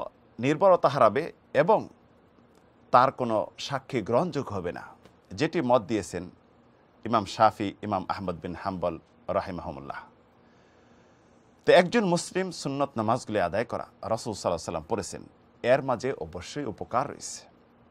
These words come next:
আল্লাহ রাব্বুল আলামিন এই নামাজ দ্বারা আপনার সম্মান বৃদ্ধি করবেন। আল্লাহ রাব্বুল আলামিনের বন্ধুত্ব অর্জন করা যায়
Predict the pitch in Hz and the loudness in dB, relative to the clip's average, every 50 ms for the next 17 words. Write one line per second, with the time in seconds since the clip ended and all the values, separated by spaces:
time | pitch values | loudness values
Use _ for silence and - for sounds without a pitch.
0 | _ _ _ _ _ _ _ - 143 156 196 190 185 160 135 170 156 139 131 127 | _ _ _ _ _ _ _ 2 4 6 6 4 4 2 4 8 8 10 10 8
1 | 127 139 143 143 139 - - 120 113 110 110 110 123 123 107 - 117 107 107 98 | 6 4 0 -2 -4 -2 -2 -2 0 0 0 0 0 -2 0 -2 2 2 2 2
2 | 95 - 104 92 - - 113 98 98 95 87 82 - 131 - 127 123 - 101 85 | 2 -2 -6 -8 -4 -2 -2 0 0 -2 -4 -4 -6 -6 -4 -6 -6 -6 -6 -6
3 | 78 92 - - - _ _ _ _ _ _ _ _ _ _ _ _ _ _ _ | -6 -8 -10 -10 -16 _ _ _ _ _ _ _ _ _ _ _ _ _ _ _
4 | _ _ _ _ _ _ _ 135 143 156 185 185 170 147 135 156 156 143 139 143 | _ _ _ _ _ _ _ 4 4 6 4 2 2 0 4 8 10 10 10 10
5 | 139 151 151 147 127 90 113 123 131 190 196 - - 165 151 127 135 131 117 - | 8 6 4 0 0 2 0 2 2 2 0 4 4 4 4 4 2 0 2 4
6 | 120 107 104 85 95 92 95 | 4 4 4 4 0 -2 -2